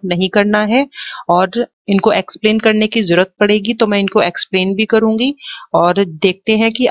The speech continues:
आप लोग कितने क्वेश्चन के आंसर सही कर पाते हैं। तो चलिए देखते हैं, Question one है, सामाजिक अध्ययन का शिक्षण किया जाता है। सामाजिक अध्ययन का शिक्षण किया जाता है माध्यमिक स्तर पर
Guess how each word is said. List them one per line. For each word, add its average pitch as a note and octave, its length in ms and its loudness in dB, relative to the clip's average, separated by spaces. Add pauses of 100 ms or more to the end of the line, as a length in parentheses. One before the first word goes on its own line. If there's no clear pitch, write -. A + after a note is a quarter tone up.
आप F3+ 220 -4
लोग G3+ 400 2
कितने G3+ 280 -2
क्वेश्चन G3+ 340 0
के G3 100 0
आंसर F#3 280 -2
सही F#3 280 0
कर E3+ 180 -2
पाते D3+ 300 -4
हैं। E3+ 200 -8 (400)
तो D3+ 160 0
चलिए F#3 400 0
देखते F#3 360 -4
हैं, A3 200 -2 (360)
Question A3+ 340 0
one G3 220 0
है, F#3+ 140 -2 (180)
सामाजिक F#3 560 -2
अध्ययन F#3+ 320 -2
का A3 160 0
शिक्षण A#3 460 -2
किया F#3+ 260 2
जाता D#3+ 300 -2
है। E3+ 180 -6 (100)
सामाजिक F3 520 -2
अध्ययन F#3 300 -2
का G3 120 0
शिक्षण G3+ 400 -2
किया F3+ 300 0
जाता F#3 360 0
है G3 220 -2 (420)
माध्यमिक F3+ 520 0
स्तर F#3+ 360 -2
पर G3 200 0